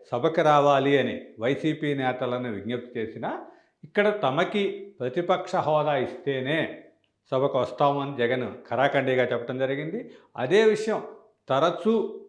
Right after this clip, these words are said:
మాట్లాడుతూనే ఇప్పుడు వైసీపీ ఎమ్మెల్యేలని ఎలాగైనా సరే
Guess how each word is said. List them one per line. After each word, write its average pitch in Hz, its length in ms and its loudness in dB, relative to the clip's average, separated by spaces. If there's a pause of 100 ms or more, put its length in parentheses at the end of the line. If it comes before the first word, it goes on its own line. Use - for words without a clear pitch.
మాట్లాడుతూనే 151 920 0 (380)
ఇప్పుడు 285 640 -2 (520)
వైసీపీ 185 580 2
ఎమ్మెల్యేలని 143 840 -2
ఎలాగైనా 165 720 6
సరే 127 600 0